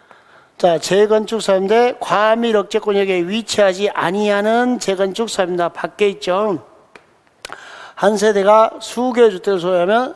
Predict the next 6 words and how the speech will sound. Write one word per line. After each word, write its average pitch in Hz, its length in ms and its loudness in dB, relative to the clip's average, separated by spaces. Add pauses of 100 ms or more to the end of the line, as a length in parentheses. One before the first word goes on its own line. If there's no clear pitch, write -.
예, 175 320 0
수만큼 202 800 -4
공부합니다. 160 640 -4
수만큼. 160 580 -14 (1080)
단, 214 300 -2 (460)
투기과열지구나 196 1080 2